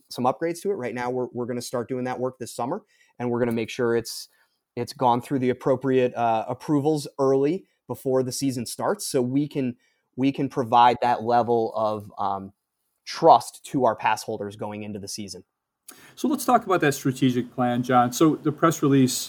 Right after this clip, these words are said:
Speaker 2: that announced your hiring refers to the Mountain's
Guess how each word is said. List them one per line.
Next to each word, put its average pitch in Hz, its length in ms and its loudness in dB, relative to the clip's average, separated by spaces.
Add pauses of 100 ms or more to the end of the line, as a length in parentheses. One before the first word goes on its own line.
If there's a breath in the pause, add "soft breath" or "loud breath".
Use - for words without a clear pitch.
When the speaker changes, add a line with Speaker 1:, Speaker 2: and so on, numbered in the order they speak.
Speaker 2:
that 127 100 0
announced 120 380 0
your 113 120 -2
hiring 113 500 -2 (720)
refers 131 880 6
to 120 360 2
the 120 80 -2
Mountain's 120 440 2